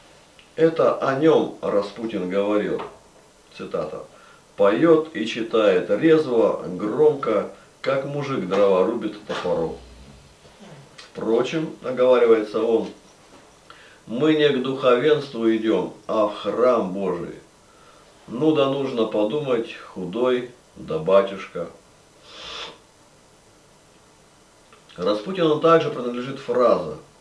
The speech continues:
«Пьющий священник, полсвященника,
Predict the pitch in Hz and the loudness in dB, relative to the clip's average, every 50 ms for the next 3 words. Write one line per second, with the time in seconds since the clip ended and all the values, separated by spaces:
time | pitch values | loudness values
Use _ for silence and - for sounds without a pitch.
0 | _ _ - - - - - - _ _ _ _ - 110 127 160 170 170 165 - | _ _ -20 -20 -20 -20 -20 -20 _ _ _ _ -10 -2 0 2 2 2 2 0
1 | - 135 123 120 117 - 117 120 120 120 113 - - 196 180 165 147 127 110 95 | -2 -4 -6 -6 -6 -8 -8 -8 -8 -6 -8 -6 -4 -2 -2 -2 -2 -2 -4 -4
2 | - - - - - _ _ _ - 139 151 151 135 113 113 - - 98 98 95 | -6 -8 -14 -20 -20 _ _ _ -2 4 6 6 6 6 4 0 -4 -10 -8 -8
3 | - - 107 95 85 82 - - - - - - | -8 -8 -8 -8 -8 -8 -10 -14 -14 -14 -14 -14